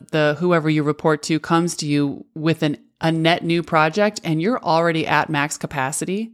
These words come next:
the best way I've found to get a manager to hear you when you say, "I can't take on anymore," is to simply say, "Awesome, happy to work on this.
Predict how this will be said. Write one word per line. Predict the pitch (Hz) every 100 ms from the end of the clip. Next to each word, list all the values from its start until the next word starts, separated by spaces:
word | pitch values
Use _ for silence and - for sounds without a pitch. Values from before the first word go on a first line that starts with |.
| _ -
the |
best | 165 202 226 214
way | 214
I've | 165 175 202
found | 214 220 254 254 -
to | 185
get | 156 175
a | 165
manager | 160 165 165 175
to | 170 - - 156 151 147 156
hear | 160 - 208 226
you | 202 160 147
when | 151
you | 147
say, | 143 156 147
"I | 151
can't | - - 208 190
take | 190 185
on | 175
anymore," | 165 156 160 139 127 - _ -
is | 156
to | 170
simply | 190 180 180
say, | 156 156 143 - _
"Awesome, | 220 294 262 165 127 - - - _ _ _
happy | - 214 254
to | 233
work | 240 233
on | 170
this. | 147 147 160 -